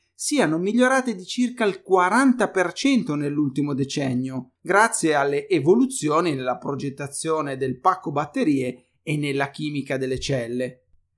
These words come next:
Ora, con il progetto di portare settantamila stazioni di ricarica ordinarie nel paese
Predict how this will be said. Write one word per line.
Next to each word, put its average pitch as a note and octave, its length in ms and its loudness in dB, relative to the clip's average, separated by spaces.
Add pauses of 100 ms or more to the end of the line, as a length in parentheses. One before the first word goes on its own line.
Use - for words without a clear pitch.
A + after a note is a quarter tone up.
(200)
Ora, E3+ 420 2 (160)
con E3+ 200 2
il F3 120 0
progetto G#3 460 0
di F#3 100 -4
portare C3+ 600 -2
settantamila A3 1300 2
stazioni G3 800 2
di D#3+ 120 -2
ricarica F3 640 0
ordinarie D#3+ 760 0
nel C#3 180 -2
paese C3 680 -4